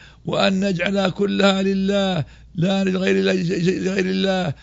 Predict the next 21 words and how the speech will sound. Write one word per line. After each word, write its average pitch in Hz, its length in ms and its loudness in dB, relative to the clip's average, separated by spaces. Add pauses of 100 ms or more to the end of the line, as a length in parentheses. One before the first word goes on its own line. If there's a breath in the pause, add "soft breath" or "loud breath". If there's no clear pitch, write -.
(160 loud breath)
هذه 196 540 2
عقيدتنا، 196 880 0 (340 loud breath)
ولن 190 340 0
نسأل 190 260 0
عنها 196 240 2
في، 196 240 0
في 190 60 0
قبورنا، 202 840 0 (240 loud breath)
فإن 190 440 2
ك-، 185 160 -2
فإن 196 380 2
كل 196 340 0
عبد 196 220 -2
يسأل 196 280 0
يوم 196 220 0
في 190 240 2
قبره 190 500 0 (280 loud breath)
أول 196 300 2
ما 196 160 0
يوضع 196 500 2
فيه 190 320 0